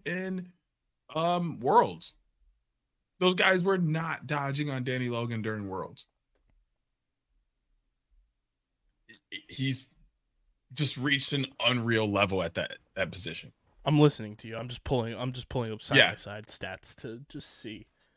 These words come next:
Speaker 2: everything here. Um, all right. I'm gonna read you player A, player B. You tell me who's who. This is average per game this season.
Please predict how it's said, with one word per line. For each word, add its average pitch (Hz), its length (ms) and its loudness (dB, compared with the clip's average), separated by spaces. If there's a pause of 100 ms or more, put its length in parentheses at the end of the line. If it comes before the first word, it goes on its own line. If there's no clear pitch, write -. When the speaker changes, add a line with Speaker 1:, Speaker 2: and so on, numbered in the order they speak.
(680)
Speaker 2:
everything 131 440 -20
here. 101 160 -20 (480)
Um, 123 680 -4 (440)
all - 80 -20
right. 113 160 -10 (260)
I'm 135 120 -4
gonna 135 120 -2
read 135 200 -2
you 127 80 -4
player 147 380 8
A, 135 220 8
player 127 320 2
B. 117 300 -6 (460)
You 123 140 -14
tell 123 200 -2
me 117 120 -4
who's 117 240 -8
who. 98 200 -10 (600)
This 135 160 -2
is 143 160 0
average 135 460 8
per 143 180 6
game 113 340 -4
this 110 140 -8
season. - 440 -10